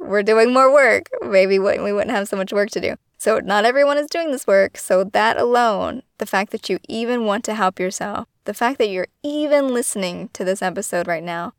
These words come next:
tells me that you're doing the work and you care about yourself. And so appreciate yourself <laughs> and, and your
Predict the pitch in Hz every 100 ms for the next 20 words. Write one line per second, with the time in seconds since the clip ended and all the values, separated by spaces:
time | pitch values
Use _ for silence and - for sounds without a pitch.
0 | _ - 202 208 214 185 175 170 170 214
1 | _ 208 185 165 170 - - 180 190 196
2 | 190 190 185 170 170 - - 196 190 180
3 | - 180 175 104 - 190 - 190 - 214
4 | _ _ 196 190 - 165 - - - 190
5 | - - 170 165 - - - 185 214 -
6 | 180 214 - - 240 233 269 - - 370
7 | 349 311 _ 202 190 175 180 202 202 196